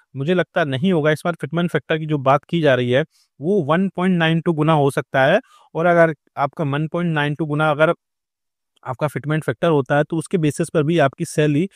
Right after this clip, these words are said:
जो मिनिमम सैलरी इस बार अठारह हज़ार रुपये है, वो चौंतीस हज़ार पाँच सौ रुपये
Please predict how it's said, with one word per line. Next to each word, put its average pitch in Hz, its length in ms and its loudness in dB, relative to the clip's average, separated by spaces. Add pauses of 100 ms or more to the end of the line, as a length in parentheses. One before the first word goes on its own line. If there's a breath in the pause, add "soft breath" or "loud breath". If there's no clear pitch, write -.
(240 soft breath)
जो 175 100 -2
मिनिमम 175 320 4
सैलरी 156 280 2
इस 165 100 0
बार 156 160 6
अठारह 156 260 2
हज़ार 139 220 4
रुपये 131 240 -2
है, 160 120 0 (320 soft breath)
वो 196 80 -6
चौंतीस 202 460 -4
हज़ार 165 140 4
पाँच 151 240 -2
सौ 160 120 0
रुपये 135 220 0